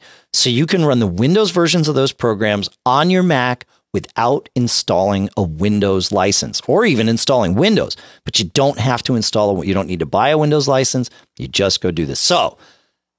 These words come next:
do us a favor. Do what I've done. Visit codeweavers dot com slash M G G. Use coupon code M G G when you're ready to buy. But just visiting codeweavers dot com slash M G G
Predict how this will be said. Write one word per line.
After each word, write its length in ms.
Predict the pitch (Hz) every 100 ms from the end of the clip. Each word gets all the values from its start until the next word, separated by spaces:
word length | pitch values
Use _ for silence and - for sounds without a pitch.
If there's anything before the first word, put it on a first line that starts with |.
| _
do 300 | - 220 285
us 240 | 247 185 143
a 60 |
favor. 520 | - 104 78 73 62 - _ _ _ - 113
Do 260 | 185 196 240
what 240 | 240 214
I've 320 | 170 156 147
done. 320 | - 135 120 -
Visit 600 | 104 135 160 214 220 _
codeweavers 600 | - 160 175 165 170 165
dot 240 | - 143 -
com 300 | 131 117 113
slash 280 | - 101 -
M 300 | - 123 147
G 220 | 135 127 127
G. 400 | 104 92 85 87 - _ _ -
Use 180 | 120
coupon 540 | - - 240 254 127 107
code 260 | - 110
M 220 | 101 113 110
G 120 | 113
G 160 | 101
when 200 | 113 107
you're 80 | 98
ready 180 | 101 110
to 80 | 101
buy. 380 | 95 131 107 95 - -
But 160 | 151 107
just 300 | - 220 -
visiting 360 | 233 233 214 185
codeweavers 500 | 165 170 170 156 143
dot 220 | 139 120
com 200 | 151 139
slash 240 | 131 127
M 140 | 143 135
G 140 | 131
G 280 | 131 165 120